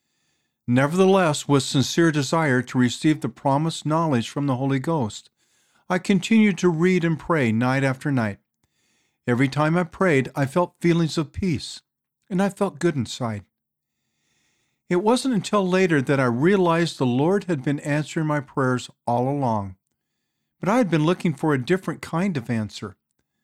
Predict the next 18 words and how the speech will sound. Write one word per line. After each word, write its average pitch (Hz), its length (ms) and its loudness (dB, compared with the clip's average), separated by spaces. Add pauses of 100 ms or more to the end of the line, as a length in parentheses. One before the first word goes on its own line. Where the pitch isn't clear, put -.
(440)
I 139 80 2
just 160 220 0
didn't 156 200 2
realize 156 520 2
that 135 140 0
we 139 160 2
can 135 340 -2 (140)
feel 190 500 2 (240)
the 143 80 -2
promptings 120 600 -2
of 110 100 -4
the 113 120 -6
Holy 113 180 -2
Ghost. 98 420 -8 (1080)
Learn 196 240 2
to 220 100 -2
recognize 151 720 0
promptings. 110 720 -4